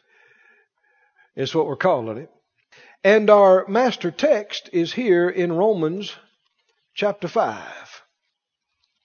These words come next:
In Romans, the fifth chapter, the twelfth verse, let's pray and then we'll read.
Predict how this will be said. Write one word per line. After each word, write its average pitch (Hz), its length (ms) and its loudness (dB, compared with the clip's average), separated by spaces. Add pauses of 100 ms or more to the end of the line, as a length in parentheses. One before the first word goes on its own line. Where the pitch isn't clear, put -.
(1400)
In 208 120 2
Romans, 285 360 2
the 160 80 -4
fifth 277 280 -4
chapter, - 480 -4 (880)
the 143 60 -6
twelfth 208 360 2
verse, 143 360 -6 (2750)
let's 175 160 -4
pray 151 300 0
and 127 100 -4
then 127 140 -8
we'll 120 140 -6
read. 113 340 -10